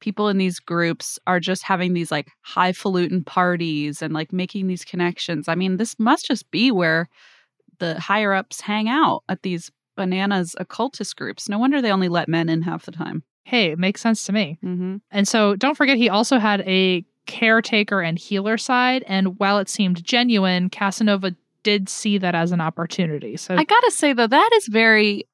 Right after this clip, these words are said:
Speaker 1: powerful stuff, because, like, if you're just this sort of kind of sleazy dude sleeping with a lot of people, that's one thing. But then you have that soft side. That's what reels
Speaker 2: Mm-hmm.
Speaker 1: people in. Like, you're charming, but you also are genuinely a pretty, like, caring person. I mean,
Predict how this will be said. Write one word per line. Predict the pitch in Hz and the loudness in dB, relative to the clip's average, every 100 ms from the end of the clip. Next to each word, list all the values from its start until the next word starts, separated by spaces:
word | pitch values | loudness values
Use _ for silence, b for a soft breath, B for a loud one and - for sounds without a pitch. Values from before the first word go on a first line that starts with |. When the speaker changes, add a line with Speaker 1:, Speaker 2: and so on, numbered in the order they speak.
| _ - | _ -6
Speaker 1:
powerful | 208 196 196 - 185 | 0 2 2 0 -2
stuff, | - - 165 - - | -2 -2 -2 -4 -8
because, | 196 208 | -2 0
like, | 208 202 | 0 0
if | 226 | 0
you're | 247 330 | 2 0
just | - 190 190 - - | 2 2 2 0 -6
this | 185 180 | -6 -6
sort | - 180 | -2 0
of | 175 170 B B B - | 0 -4 B B B -4
kind | 202 | 0
of | 185 | 0
sleazy | 170 - 202 196 185 170 | -2 -6 -2 0 0 0
dude | 180 175 170 165 | 0 2 0 -4
sleeping | - 180 185 | -4 -2 0
with | 180 | 0
a | 185 | 0
lot | 180 | 0
of | 180 | -2
people, | 196 170 190 190 | -4 -4 0 2
that's | 190 180 | 0 -2
one | 170 170 | -4 -2
thing. | 220 233 | 0 0
But | 226 196 | 0 0
then | 233 254 B B B | 4 4 B B B
you | 220 | 2
have | 262 247 | 2 4
that | 240 | 0
soft | - - 180 214 - | 0 -2 0 0 -4
side. | - 285 302 320 _ | 0 2 2 -2 _
That's | - 453 403 | 0 2 4
what | 214 | 4
reels | 190 202 | 6 6
Speaker 2:
Mm-hmm. | 190 | 6
Speaker 1:
people | 190 - 170 | 2 2 2
in. | 233 294 - | 4 2 0
Like, | - 170 - | 0 0 -2
you're | 202 214 | 0 2
charming, | - 233 214 247 285 | 2 2 4 8 6
but | 208 | 6
you | 214 - | 4 4
also | 185 190 220 196 | 2 4 2 4
are | 196 | 2
genuinely | 165 180 180 185 190 185 185 | 2 0 2 2 2 2 0
a | 170 | -2
pretty, | - 190 175 175 170 | -4 -4 -2 -2 -2
like, | 156 156 | -4 -6
caring | - - 180 175 170 | -8 -2 0 0 -2
person. | - 165 - 294 294 | -2 -4 0 2 2
I | 202 | 2
mean, | 202 190 | 0 0